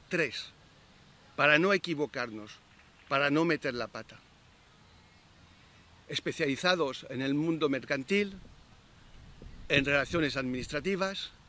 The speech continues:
en el mundo deportivo y más en el mundo del fútbol. Nos han asesorado interventores, personas que trabajan en ayuntamientos,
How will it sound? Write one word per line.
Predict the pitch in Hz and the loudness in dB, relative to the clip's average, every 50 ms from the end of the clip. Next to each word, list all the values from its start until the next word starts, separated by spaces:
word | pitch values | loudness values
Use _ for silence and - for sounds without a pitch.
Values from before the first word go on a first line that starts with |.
| - - - - - - - - - - - - | -20 -20 -20 -20 -20 -20 -20 -20 -20 -20 -8 -2
en | - 151 | 0 2
el | 151 147 147 | 4 4 4
mundo | 156 180 202 190 165 156 | 4 4 4 4 4 4
deportivo | 143 143 123 - 135 127 - - 180 185 165 190 190 185 165 - - - - - | 4 4 2 0 -2 -6 -6 -4 -4 -4 -2 -4 -6 -8 -10 -16 -20 -20 -12 -2
y | - 170 160 | 2 2 4
más | 165 170 165 165 - - - - - - - - - - - - - - - | 4 4 2 2 0 -2 -6 -8 -12 -18 -18 -16 -16 -16 -16 -16 -16 -14 -8
en | - 120 127 | -6 -4 -2
el | 135 131 | 0 0
mundo | 131 139 147 147 143 147 | 2 2 2 2 2 0
del | 135 127 120 113 | 0 -2 -4 -6
fútbol. | - - 165 156 147 147 156 160 160 160 - - - - - - - - - - - - - - - - - - - - - - - | -6 -6 -6 -6 -6 -8 -10 -12 -14 -16 -18 -20 -20 -18 -18 -18 -18 -16 -16 -14 -14 -14 -14 -16 -18 -18 -18 -18 -18 -18 -18 -12 -6
Nos | 135 131 135 - 170 | -4 -2 0 0 2
han | 165 165 | 2 2
asesorado | 160 151 - 160 143 - 156 151 156 151 151 147 143 135 123 117 - - - - - - - | 2 0 0 -2 -2 0 0 2 4 4 4 4 2 2 0 -2 -6 -12 -16 -14 -14 -12 -8
interventores, | - 139 127 - 147 139 127 127 131 127 117 - 170 165 156 160 160 156 - - - - - | -6 -6 -4 -2 -2 -2 -2 -4 -6 -6 -2 0 2 2 2 0 -2 -4 -6 -12 -16 -14 -10
personas | 151 143 - - 165 156 147 - | -8 -6 -4 -2 0 0 0 0
que | - 147 | -2 -4
trabajan | - 135 135 135 143 135 - 143 131 131 | -2 0 0 0 -2 -2 -2 -2 -2 -2
en | 131 131 131 117 110 - - - - - - - - - - - - - - - - | -2 -2 -4 -6 -6 -10 -14 -20 -20 -20 -20 -20 -20 -20 -20 -20 -20 -20 -20 -12 -8
ayuntamientos, | 131 123 123 139 131 - 135 139 170 175 175 175 - 175 165 165 160 - - | -4 -2 0 0 0 2 4 6 8 6 6 6 2 -2 -2 -2 -4 -8 -14